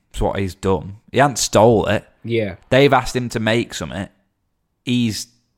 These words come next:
Speaker 1: thought, "Oh, bits of that are a good idea. I'll do it."
Speaker 2: Mm.
Speaker 1: Why? What do you think? Do you not think he stole it?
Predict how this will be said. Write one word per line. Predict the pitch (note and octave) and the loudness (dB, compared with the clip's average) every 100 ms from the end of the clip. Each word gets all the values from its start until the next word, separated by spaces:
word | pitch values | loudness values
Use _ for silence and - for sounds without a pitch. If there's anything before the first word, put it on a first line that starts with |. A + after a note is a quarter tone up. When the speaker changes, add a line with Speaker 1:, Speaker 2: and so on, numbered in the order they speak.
| _ _ _ _ | _ _ _ _
Speaker 1:
thought, | - A#2 A2 | 2 4 4
"Oh, | C3+ A2 F#2 _ _ _ | 2 0 -4 _ _ _
bits | C#3 A2+ A2+ | -4 -2 -2
of | |
that | F#2 E2 | -2 -2
are | F2 | -6
a | |
good | E2+ F#2 | -6 -4
idea. | F2+ E2+ F#2+ A2+ | -4 -4 -6 -6
I'll | A#2+ G#2+ | -4 -4
do | G#2 D3 | -4 -6
it." | D3 - _ _ _ | -6 -10 _ _ _
Speaker 2:
Mm. | A2+ A2 G#2 F#2+ - | -8 -6 -6 -8 -8
Speaker 1:
Why? | - A#2+ B2 | 4 6 6
What | G#2 | 2
do | A2 | 0
you | A#2+ C#3+ | 0 -2
think? | - A2+ F2+ | 0 -2 0
Do | B2+ | 2
you | |
not | C#3+ C#3+ | 2 0
think | C#3+ | -6
he | D3 | -8
stole | - E3 D3 F#2+ | -2 0 0 -2
it? | - | -6